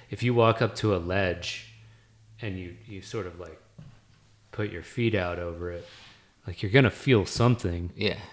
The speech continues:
Speaker 1: that is, like, biologically, like, fear, but it's there to protect your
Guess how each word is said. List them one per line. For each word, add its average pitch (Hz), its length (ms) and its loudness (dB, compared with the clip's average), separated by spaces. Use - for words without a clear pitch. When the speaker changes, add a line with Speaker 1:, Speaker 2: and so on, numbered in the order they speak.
Speaker 1:
that 104 120 4
is, 98 200 4
like, 95 400 4
biologically, 95 960 2
like, 85 260 -6
fear, 98 460 2
but 90 140 2
it's 90 160 0
there 104 220 6
to 92 120 2
protect - 540 2
your 90 260 0